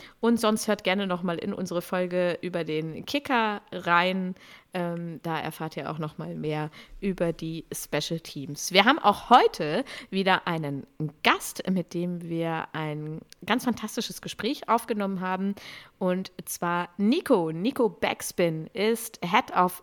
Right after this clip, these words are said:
Backspin. Das ist ein ganz bekanntes deutsches Hip-Hop-Magazin. Er ist außerdem Journalist, Reporter, Moderator, Host, Fotograf, Medienmacher, Fußball- und Football-Fan. Er sagt selbst in diesem Gespräch, ihr hört es gleich,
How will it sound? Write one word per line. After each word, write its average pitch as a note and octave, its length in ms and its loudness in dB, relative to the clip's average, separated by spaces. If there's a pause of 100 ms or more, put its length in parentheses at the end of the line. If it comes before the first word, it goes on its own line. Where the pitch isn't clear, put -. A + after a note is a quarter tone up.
Backspin. G#3+ 680 2
Das F3+ 140 -4
ist - 160 -10
ein E3+ 60 -4
ganz D#3+ 200 -6
bekanntes E3+ 400 -8
deutsches - 360 -8 (360)
Hip-Hop-Magazin. G#3+ 920 2
Er G3 180 2
ist - 180 -6
außerdem F#3 580 0
Journalist, F#3 540 -2
Reporter, F3+ 680 0
Moderator, F3 880 -4
Host, G3+ 340 -2
Fotograf, F3 560 -2 (380)
Medienmacher, B3 960 4
Fußball- C#4 540 2
und C4+ 340 2
Football-Fan. A#3 1000 2
Er F#3+ 160 0
sagt A3 320 0
selbst A3+ 420 0
in A3 140 2
diesem G3+ 240 -4
Gespräch, G#3 420 -2
ihr F3+ 140 -2
hört G3 160 0
es - 140 -6
gleich, F3 300 -2